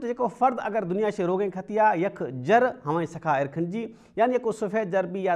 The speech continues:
دنهي قسم جو ڪوئي صاف جر، هوان زرجي ميت سکا ڏيجي، تاڪي هوان ڍڪجي به ۽ دنهي جيڪو انسان اطرافا ۾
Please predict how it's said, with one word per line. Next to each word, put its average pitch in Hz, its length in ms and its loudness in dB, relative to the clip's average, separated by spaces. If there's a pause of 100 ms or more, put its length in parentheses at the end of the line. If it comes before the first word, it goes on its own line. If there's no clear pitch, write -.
دنهي 202 200 2
قسم 180 200 -6
جو 165 120 -4
ڪوئي 147 140 -8
صاف 156 320 2
جر، 160 120 0 (280)
هوان 160 260 0
زرجي 160 320 0 (140)
ميت 151 260 0
سکا 135 260 -4
ڏيجي، 117 280 -4 (260)
تاڪي 233 320 6
هوان 226 400 4
ڍڪجي 185 420 0
به ۽ 170 300 -4 (260)
دنهي 214 240 0
جيڪو 175 240 -4
انسان 160 360 -2
اطرافا ۾ 156 360 -2